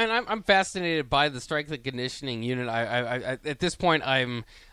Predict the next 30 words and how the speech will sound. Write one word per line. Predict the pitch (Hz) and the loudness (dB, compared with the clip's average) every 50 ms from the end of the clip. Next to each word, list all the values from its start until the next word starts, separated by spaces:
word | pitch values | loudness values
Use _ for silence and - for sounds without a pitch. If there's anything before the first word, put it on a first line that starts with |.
| - | -4
um, | 117 117 120 120 123 123 101 | 0 2 2 2 0 0 -2
you | 131 143 | -2 -2
know, | 135 131 | 0 0
you | 131 131 143 | 0 0 2
wanna | 147 185 196 170 | 2 2 2 2
see | - - 180 165 | 2 0 0 2
Nebraska | 151 123 107 143 143 143 147 - - - 143 135 135 - - 143 | 2 0 0 0 0 0 0 -2 -2 0 0 0 0 0 -4 -2
build, | 110 139 143 143 151 151 143 | 2 4 6 6 6 4 4
especially | 127 117 - - - 151 139 - - - 143 | 0 -2 -4 0 0 0 0 0 0 -2 0
those | 131 127 131 120 - | 2 2 2 0 0
front | - - 160 151 139 - | -2 0 2 2 2 2
lines, | 127 135 131 131 131 131 131 127 123 - - - - - - - - | 4 4 6 6 6 4 0 -4 -8 -10 -14 -16 -20 -20 -16 -6 0
um, | 123 120 120 120 120 123 - | 2 2 2 2 0 -2 -4
and | - 131 127 123 123 123 | -4 -4 -2 -2 -2 0
that's, | 139 156 147 - | -2 -2 -2 -4
that's | - 123 117 139 147 135 - - - - | -10 -10 -6 -6 -6 -6 -8 -14 -10 -6
a, | 143 139 135 | -6 -6 -4
another | - 143 143 143 143 143 | -4 -2 0 0 0 -2
big | 139 120 156 165 151 - | -2 -2 -4 -4 -4 -4
question, | - - 160 175 - - 147 127 127 | 0 2 2 2 2 -4 -8 -8 -8
kind | 123 - 139 131 131 | -6 -2 -2 -2 -2
of | 123 113 | -2 -2
coming | - 156 143 139 135 | -2 0 0 2 0
into | 139 143 135 151 | 0 -2 -2 -4
the | 139 120 117 | -4 -4 -4
year. | 113 123 147 156 156 156 151 151 139 - - - - - | -2 2 4 4 6 6 6 4 2 -2 -8 -20 -12 -6
Um, | - 117 117 117 | -2 -2 -2 -2
some | 120 - 147 135 139 | -2 -4 -2 0 2
new | 143 139 127 | 2 0 0
faces, | - - 165 165 160 147 - 160 156 156 151 147 | 4 4 6 6 6 2 0 -2 0 0 0 -2